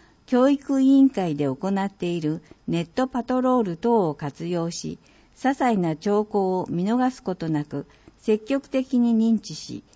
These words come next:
今後も児童生徒が楽しく学びつつ、生き生きとしたいじめのない学校生活を送れるよう取り組みます。農業政策の拡大に向けて。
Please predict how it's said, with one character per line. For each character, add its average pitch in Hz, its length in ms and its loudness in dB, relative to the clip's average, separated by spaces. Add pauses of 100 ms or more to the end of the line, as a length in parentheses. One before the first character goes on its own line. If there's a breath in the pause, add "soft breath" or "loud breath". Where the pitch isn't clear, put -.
(220 soft breath)
今 214 260 0
後 208 120 0
も 185 260 -2 (320 soft breath)
児 240 180 0
童 190 280 2
生 240 260 2
徒 202 160 -6
が 165 280 -4
楽 208 260 0
し - 140 -10
く - 220 -6
学 202 280 0
び 226 140 -2
つ 214 140 -8
つ、 151 240 -8 (320 soft breath)
生 202 100 -6
き - 20 -14 (240)
生 - 20 0
き - 120 -20
と 175 160 -6
し 165 100 -10
た - 320 -8
い 151 100 -10
じ 196 120 -2
め 262 160 6
の 262 140 4
な 262 160 4
い 190 80 0
学 151 200 -4 (100)
校 240 180 2
生 254 260 -2
活 185 320 -6
を 139 160 -4
送 202 240 -4
れ 220 140 2
る 208 120 0
よ 180 300 0
う - 20 -20
取 160 220 -4
り - 20 -6
組 170 280 0
み - 20 2
ま 147 160 -2
す。 - 240 -20 (1600 soft breath)
農 247 240 4
業 302 240 0
政 277 340 0
策 165 220 -2
の 139 200 0
拡 175 280 -6
大 208 180 2
に 196 140 2
向 180 160 -2
け 160 140 -8
て。 - 240 -12